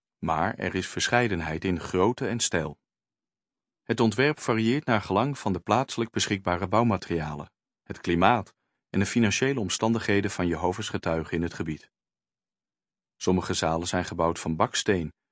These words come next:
hout en natuursteen. Andere kunnen bamboewanden en rieten daken hebben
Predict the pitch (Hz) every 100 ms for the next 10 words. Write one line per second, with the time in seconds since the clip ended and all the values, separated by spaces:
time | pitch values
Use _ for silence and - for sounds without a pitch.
0 | _ - 87 120 - 101 90 87 135 131
1 | - 80 76 73 _ _ _ _ _ _
2 | _ _ _ _ _ - 101 92 82 -
3 | 80 80 104 139 135 120 95 82 80 80
4 | 80 101 90 95 131 123 92 82 78